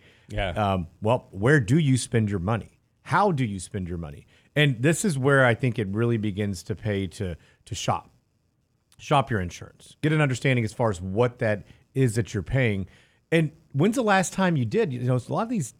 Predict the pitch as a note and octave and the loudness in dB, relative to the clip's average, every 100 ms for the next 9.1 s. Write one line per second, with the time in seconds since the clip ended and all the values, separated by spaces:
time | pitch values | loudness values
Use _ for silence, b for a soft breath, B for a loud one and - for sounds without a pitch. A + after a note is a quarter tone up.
0 | _ - F#3 G#3 C#3+ A2+ B2+ C3+ - D#3+ | _ -4 -4 0 -2 0 0 0 -2 -2
1 | A2 G#2 F#2+ G2 F2+ E2+ - F3 C3+ G#2 | 0 0 -2 -6 -6 -8 -2 0 2 0
2 | F#2 E2+ E2 E2+ G2+ C3 A#2 C#3+ D3 C3 | -2 -4 -6 -4 0 0 2 2 2 2
3 | A#2 A#2 D3 A#2+ A2 A#2 - A#2 G2 B2+ | 0 0 0 0 -2 -2 -2 -2 -2 0
4 | D#3 A2+ - b b b - B2 A2+ A#2 | 0 0 -4 b b b 0 2 4 0
5 | F2 - - C#3+ A2+ C#3+ B2 - - D#3+ | -2 -8 -2 0 0 0 0 -2 -2 0
6 | C3+ G#2+ C#3 B2 B2+ D3 D#3+ D3 B2 A#2+ | 0 0 0 0 2 4 4 2 2 2
7 | A2+ G#2+ G#2+ G#2 G2+ G#2+ G2 G#2 G#2 F#2 | 2 -2 -4 -4 -2 -2 -2 -4 -4 -4
8 | F#2 D#2+ b b b E3 D#3 - D3+ C3+ | -6 -8 b b b -2 -2 -2 2 4
9 | A2+ | 2